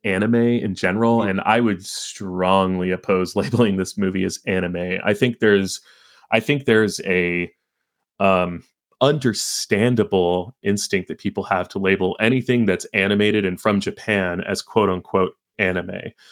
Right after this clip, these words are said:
Speaker 1: But there is a huge, huge difference between what I consider anime, which is, like, a serialized, short form,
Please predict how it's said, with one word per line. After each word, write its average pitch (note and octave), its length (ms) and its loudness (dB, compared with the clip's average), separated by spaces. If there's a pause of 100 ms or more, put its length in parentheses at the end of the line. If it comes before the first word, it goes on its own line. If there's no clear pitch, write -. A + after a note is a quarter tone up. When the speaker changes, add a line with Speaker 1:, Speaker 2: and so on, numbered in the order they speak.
(320)
Speaker 1:
But C#3+ 160 0
there E3+ 220 6
is A2+ 160 2
a F2+ 140 -2
huge, B2+ 560 0
huge G#2+ 260 0
difference F#2 360 -2
between F#2 580 -2 (200)
what G2+ 140 2
I A#2+ 100 6
consider G2 400 0
anime, F#2 420 -2
which F2+ 180 -6
is, F2+ 220 -4
like, F#2 300 -2 (400)
a F#2 120 0
serialized, A2 1400 2 (240)
short - 520 0
form, G2+ 880 0